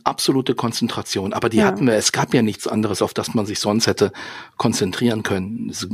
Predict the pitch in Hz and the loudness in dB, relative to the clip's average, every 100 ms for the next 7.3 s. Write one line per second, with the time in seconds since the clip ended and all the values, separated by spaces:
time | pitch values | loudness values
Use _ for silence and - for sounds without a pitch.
0 | - - - - 95 107 120 117 110 117 | -8 -8 -8 -4 2 4 4 4 2 0
1 | 110 127 98 101 101 107 120 95 87 - | 0 0 0 0 2 0 0 -2 -6 -12
2 | _ _ _ _ _ 190 180 175 - 131 | _ _ _ _ _ 0 2 2 2 2
3 | - 139 127 131 - - - - - - | 2 0 0 -2 -4 -10 -14 -16 -18 -6
4 | 120 117 113 - - - 147 190 175 147 | -2 0 0 -4 -6 0 4 6 4 6
5 | 147 139 143 139 - 120 - 120 131 139 | 4 4 0 0 0 0 2 2 2 0
6 | 127 120 113 113 120 117 - 113 - - | 0 0 0 -2 -2 -2 -4 -6 -6 -2
7 | 131 139 | 0 0